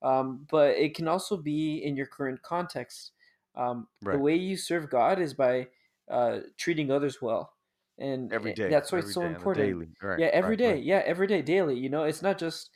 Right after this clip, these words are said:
Speaker 1: um, going to the Dominican Republic and, uh, a-, and doing, serving God that way. But how about in your current
Speaker 2: Right.
Speaker 1: context? How can you serve God, um, a-, and others? Because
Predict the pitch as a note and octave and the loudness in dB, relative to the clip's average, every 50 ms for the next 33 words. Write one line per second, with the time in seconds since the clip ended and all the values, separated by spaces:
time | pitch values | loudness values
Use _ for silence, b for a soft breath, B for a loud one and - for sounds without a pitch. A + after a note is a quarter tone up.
0 | b b b b b - C3 B2+ B2+ A#2+ D3 D3 D3+ D#3 D3 C3 A#2 C#3 B2+ C#3 | b b b b b -2 -2 -2 0 2 2 4 4 4 2 0 -2 -2 -2 -2
1 | C#3 D3+ D3+ D3+ C3+ B2+ G2+ - D#3+ C3+ A#2+ C#3+ D3 C#3+ - - _ _ _ - | -2 -2 -2 -2 -4 -4 -4 -2 -2 -2 0 0 -2 -4 -6 -12 _ _ _ -6
2 | C#3 C#3 B2+ B2 A#2 - - C2+ F#2+ G#2 E2+ - - A#2 A#2 - - C#3+ C#3 C3+ | -4 -4 -4 -4 -6 -8 -4 -2 0 0 0 0 -2 -4 -2 -2 -2 -4 -2 0
3 | C#3 C#3+ C#3+ C#3+ C#3 C3+ C3+ - _ _ _ _ _ _ - - D#3 D3 C#3+ D3 | 0 0 2 0 -2 -4 -8 -12 _ _ _ _ _ _ -2 0 0 2 2 2
4 | C3+ C#3 C3+ C3 A#2+ C3 A#2+ - A#2 B2+ C3+ C3 B2+ A#2+ A#2 A#2+ B2+ B2 A#2+ A#2+ | 4 4 4 6 6 6 4 4 4 4 2 2 2 0 -2 -4 -4 -2 -2 -4
5 | - - - - F3 E3+ E3+ G3 F#3+ F#3 F3 - - C#3+ D3 D3 D3 C#3+ C#3 - | -6 -8 -6 -4 -4 -2 0 0 0 0 -2 -6 -6 -8 -6 -4 -4 -4 -4 -4
6 | D#3 D3+ D3+ D3+ D3 D3 - - G2 F2 - - - G#2+ - - - - - _ | -4 -4 -4 -4 -6 -6 -4 -4 -4 -4 -6 -10 -14 -16 -16 -18 -20 -20 -20 _
7 | _ _ _ _ _ _ _ _ _ - - D#3+ D3 D3+ - D#3+ D#3 D3 D3 C#3 | _ _ _ _ _ _ _ _ _ -4 -2 -2 -2 -2 -4 -4 -4 -4 -4 -4
8 | - - C3+ C3+ C3+ B2+ C3 C3+ - A#2+ A2 G#2 G2+ A#2 A#2+ D#3 - _ _ _ | -4 -4 -2 -2 -4 -4 -6 -2 0 2 2 2 2 0 -2 -6 -12 _ _ _
9 | _ _ _ _ _ - A#2+ A#2+ A#2+ A#2 A#2+ A#2 A2 - - - C3 - - C3+ | _ _ _ _ _ -12 -8 -6 -6 -6 -6 -8 -10 -10 -8 -6 -4 -2 -2 -2
10 | C3+ C3 C3 B2+ C3 B2 B2 - - - - - C3 - - C3+ B2 B2 B2 - | -2 0 0 0 -2 -2 -4 -6 -12 -16 -18 -20 -14 -8 -6 -6 -6 -6 -8 -12
11 | - | -20